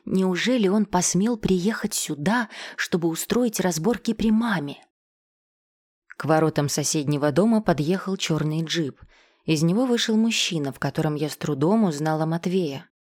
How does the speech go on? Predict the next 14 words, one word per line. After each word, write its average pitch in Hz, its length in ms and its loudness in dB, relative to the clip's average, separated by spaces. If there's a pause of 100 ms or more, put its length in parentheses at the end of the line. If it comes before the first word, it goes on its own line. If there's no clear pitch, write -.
(140)
Ростом 151 580 0
примерно 151 460 0
метра 147 380 0
два, 160 400 0 (400)
тёмные 143 460 2
волосы 180 500 2
уложены 185 500 0
на 175 220 2
бок, 160 280 -6 (280)
одет 143 420 0
с - 140 0
иголочки. 175 760 -2 (880)
«Добрый 156 420 4
вечер», 170 480 0